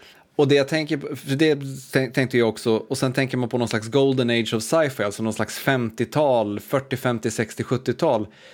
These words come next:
Då känns det ju som, nu levde inte vi då, men det känns som att då fanns det en helt annan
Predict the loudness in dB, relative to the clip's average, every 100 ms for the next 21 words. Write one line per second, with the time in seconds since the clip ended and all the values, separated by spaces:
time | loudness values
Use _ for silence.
0 | -20 _ -2 0 2 2 2 2 -2 -2
1 | 0 0 0 0 2 4 2 2 -2 0
2 | 0 0 0 0 0 0 0 0 0 -2
3 | -4 0 -2 0 0 0 0 -4 -2 -2
4 | 0 0 0 0 -2 -2 -2 -2